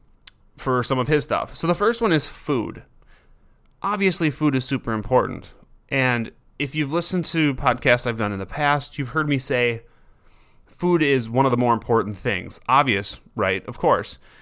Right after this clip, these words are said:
But the reason for it is because even if you get a dog that's quality, get it from a good breeder, if you're feeding it junk, it's probably not gonna be the most healthiest dog. Now, I know someone's gonna be listening to this and go, "Well, yeah, but I fed, you know, old Roy for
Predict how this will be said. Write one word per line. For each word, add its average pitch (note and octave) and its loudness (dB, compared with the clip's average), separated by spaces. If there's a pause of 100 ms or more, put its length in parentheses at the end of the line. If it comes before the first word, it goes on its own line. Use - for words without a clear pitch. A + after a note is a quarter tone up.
(260)
But B2+ 0 (400)
the C#3 -8
reason G#3 0
for C3 4
it C#3+ 2
is C#3 -4
because D3+ -2
even F#3 0
if F#3 0
you F3 -4
get E3 0
a D#3+ 0
dog C3+ 6
that's A#2 0
quality, C#3 2
get A#2+ -4
it C3 -10
from C#3 -4
a B2 -2
good A2 -2
breeder, A#2+ -2
if - -8
you're D#3+ -6
feeding G3+ -4
it G2+ -6
junk, A2 -4 (520)
it's D#3 -2
probably D#3+ 0
not C#3 0
gonna C3+ -2
be B2+ 0
the B2 0
most A2+ -2
healthiest A2 -2
dog. F#2 -4 (420)
Now, C3 2
I D#3 4
know E3+ 4
someone's D#3 2
gonna D3 2
be C#3+ 0
listening C3 0
to B2+ 0
this B2+ -2
and B2 -6
go, A#2 0
"Well, F3+ -2
yeah, F#3 -4
but A#2 -2
I E3+ -4
fed, C#3 -4
you C3+ -2
know, A2+ -4
old D#3 2
Roy B2 2
for G#2+ -4